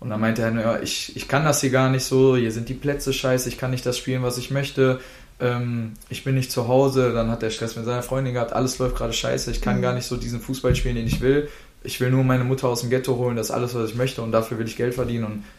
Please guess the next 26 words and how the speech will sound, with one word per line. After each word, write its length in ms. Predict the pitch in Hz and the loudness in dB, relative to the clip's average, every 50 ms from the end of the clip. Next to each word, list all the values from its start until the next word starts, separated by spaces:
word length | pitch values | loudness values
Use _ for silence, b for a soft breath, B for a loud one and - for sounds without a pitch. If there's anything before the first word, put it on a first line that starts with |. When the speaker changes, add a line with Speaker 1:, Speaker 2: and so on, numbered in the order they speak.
| B B | B B
Speaker 1:
ich 100 | - - | -12 -4
kann 140 | - 120 123 | 0 2 2
das 180 | 123 117 - | 2 2 2
ja 80 | 104 95 | 2 2
alles 200 | 101 101 101 - | 0 0 -2 -2
gar 160 | 101 98 98 | -2 -4 -2
nicht 140 | 98 101 - | -2 -4 -4
so. 140 | - 101 101 | -2 0 0
Speaker 2:
Ja. 280 | 101 101 98 95 95 - | 2 2 0 -2 -4 -6
Speaker 1:
Also 140 | - - 107 110 | -8 -6 -6 -4
die 240 | 110 104 107 110 | -6 -6 -6 -4
Möglichkeiten 560 | 107 113 123 131 127 123 120 - 117 107 101 110 | 0 2 0 2 0 -2 -2 0 0 0 0 -2
sind 120 | 110 107 | -4 -4
gar 140 | 104 107 101 | -2 -2 -2
nicht 180 | 104 104 104 - | -2 -2 -4 -4
da." 160 | 107 104 107 | -4 -2 0
Und 160 | 101 101 98 | 0 0 2
das 300 | 107 110 110 - - b b b b b b b b b b - | 0 0 0 -2 -6 b b b b b b b b b b -8
hat 100 | 110 - | -6 -4
mich 140 | - 113 107 | -2 -2 -2
irgendwie 180 | 113 110 113 110 | 0 0 0 0
so 140 | 104 120 | 0 0
mitgenommen, 480 | 120 123 135 135 - 143 135 135 131 131 | 0 0 0 0 2 2 2 2 2 2
dann 160 | 120 113 113 | 2 2 2
mit 160 | 110 107 - | 0 0 0
dem 400 | 113 110 107 107 107 104 101 101 | -2 -2 -2 -2 -4 -4 -4 -4